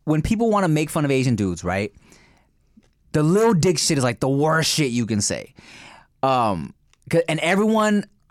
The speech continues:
automatically is just gonna be like, "Nah, psh, I got big dick, right? I got big dick." Like, not only Asian guys, but, like, all guys will be like, "Nah, nah, psh, yeah, you wanna say my dick's little, but I got big dick, right?" I feel like it was so easy,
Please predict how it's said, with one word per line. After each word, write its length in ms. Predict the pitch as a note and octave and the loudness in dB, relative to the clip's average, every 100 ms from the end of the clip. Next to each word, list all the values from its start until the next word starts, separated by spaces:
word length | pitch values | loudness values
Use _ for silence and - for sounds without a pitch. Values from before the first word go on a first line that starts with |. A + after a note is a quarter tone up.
| - | 0
automatically 720 | F3 F3 E3+ F3 E3+ C#3 C3+ | 2 4 2 2 0 0 0
is 60 | |
just 120 | B2+ C#3 | 0 0
gonna 120 | C3+ | 0
be 80 | B2+ | 0
like, 200 | A2+ E2 | -2 -4
"Nah, 560 | G2 D#3+ A#3+ E3+ B2 | -2 0 0 0 -2
psh, 200 | - - | -4 -4
I 80 | B2+ | -2
got 160 | G#3+ C#3+ | -2 0
big 180 | F3 C#3 | 0 0
dick, 260 | F2+ - | -2 -4
right? 220 | A2 D3 - | -4 -4 -4
I 80 | G3 | -2
got 160 | D3+ | -2
big 180 | D#3 C3 | -2 -4
dick." 180 | G2 D#2+ | -6 -4
Like, 120 | B2 | -2
not 120 | F3 | 0
only 120 | G#3 | 2
Asian 240 | F3 F3 E3+ | 2 2 2
guys, 240 | D#3 D#3 | 2 0
but, 100 | C#3+ | 0
like, 220 | C3+ A#2 - - | -2 -4 -6 0
all 260 | D3 C#3+ | 2 2
guys 400 | C3+ G2+ F2 G2+ | 0 -2 -6 -8
will 80 | G#2+ | -4
be 100 | A2 | -2
like, 160 | A#2+ D3+ | 0 0
"Nah, 260 | A#3+ G3+ C4 | 2 2 0
nah, 260 | G#3+ C#3 | 0 0
psh, 240 | A2+ - G3 | -2 -2 0
yeah, 120 | F#3+ | 0
you 260 | G3+ A3 A3 | 0 0 0
wanna 140 | G#3+ | 0
say 100 | G#3 | 0
my 120 | G3+ | 0
dick's 160 | G3 G#3 | 0 2
little, 160 | G3+ E3+ | 2 0
but 80 | E3+ | 0
I 60 | |
got 180 | F#3 C#3+ | 0 0
big 220 | F3 D3 | 0 0
dick, 200 | A2+ D#2+ | -2 -2
right?" 140 | G#2+ C#3+ | -2 0
I 40 | |
feel 100 | G#3+ | 0
like 140 | G3 - | -2 0
it 80 | F3 | 0
was 160 | E3 | 0
so 380 | - - A3 G#3+ - - | -2 0 2 0 -2 -2
easy, 680 | F#3+ A#3+ G#3+ G#2+ G2+ G#2+ | 0 2 2 0 -2 -4